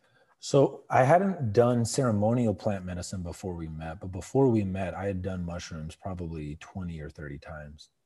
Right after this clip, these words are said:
Um, I would not be who I am without those. And, uh, to claim otherwise, I think would be a lie. Um, <clears throat> there is, there are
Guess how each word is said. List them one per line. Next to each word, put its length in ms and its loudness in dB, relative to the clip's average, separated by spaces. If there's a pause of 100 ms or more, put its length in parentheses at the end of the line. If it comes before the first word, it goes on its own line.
Um, 440 -10 (1000)
I 100 8
would 160 10
not 200 8
be 120 6
who 200 8
I 100 8
am 280 4
without 320 6
those. 400 -2 (120)
And, 520 -2
uh, 240 2
to 160 -2
claim 300 2
otherwise, 560 6
I 100 -4
think 220 -8
would 80 -8
be 120 -4
a 60 -4
lie. 380 -6 (240)
Um, 460 -4 (160)
<clears throat> 40 4 (1600)
there 560 4 (340)
is, 720 -2 (600)
there 260 2
are 520 2